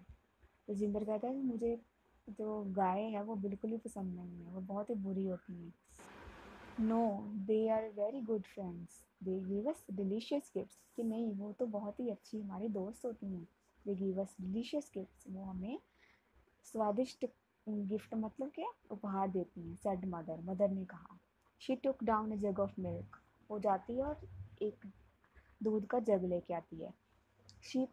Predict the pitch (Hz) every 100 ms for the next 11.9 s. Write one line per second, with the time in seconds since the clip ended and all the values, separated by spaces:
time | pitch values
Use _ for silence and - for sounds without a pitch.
0 | 233 233 240 247 - 226 220 - 208 202
1 | 208 202 196 196 185 196 196 190 196 190
2 | 190 190 185 180 175 185 170 170 - -
3 | _ _ _ - 202 202 220 233 302 -
4 | _ _ _ _ _ - 202 202 175 175
5 | 165 175 - 202 208 226 233 233 220 208
6 | 214 220 226 214 208 196 190 190 180 185
7 | 202 208 208 214 208 202 214 202 185 185
8 | 190 196 233 311 _ _ _ _ _ _
9 | - 220 214 202 202 208 208 196 196 196
10 | 202 196 202 196 180 185 190 190 240 220
11 | 208 226 247 247 254 240 269 240